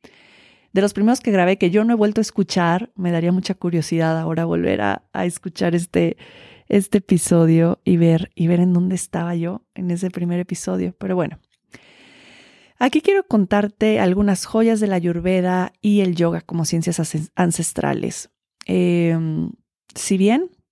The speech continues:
el Ayurveda, em, que tengo otros episodios del podcast, por favor, si no sabes nada de Ayurveda, ve a escuchar también, creo que es mi episodio número cuatro, em, Ayurveda, pero aquí te voy a dar un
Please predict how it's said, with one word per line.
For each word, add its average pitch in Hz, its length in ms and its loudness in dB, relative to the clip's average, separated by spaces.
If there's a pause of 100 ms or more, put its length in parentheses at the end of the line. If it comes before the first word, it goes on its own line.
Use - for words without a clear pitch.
(540)
el 185 140 2
Ayurveda, 180 640 2 (540)
em, 175 600 -2 (260)
que 175 140 -2
tengo 185 480 0
otros 185 360 0
episodios 185 440 2
del 175 160 2
podcast, 165 540 -2
por 175 120 -8
favor, 170 360 -2
si 175 100 -4
no 180 100 -2
sabes 190 300 -2
nada 233 440 0
de 233 100 2
Ayurveda, 175 580 2
ve 180 220 2
a 185 40 2
escuchar 180 540 -2
también, 170 400 0
creo 175 140 -8
que 185 80 -2
es 175 80 -2
mi 175 80 0
episodio 175 400 0
número 180 280 2
cuatro, - 560 -2 (600)
em, 160 640 0
Ayurveda, 165 640 0 (600)
pero 190 180 2
aquí 202 140 -2
te 240 100 -2
voy 240 120 2
a 226 60 2
dar 214 340 0
un 226 500 0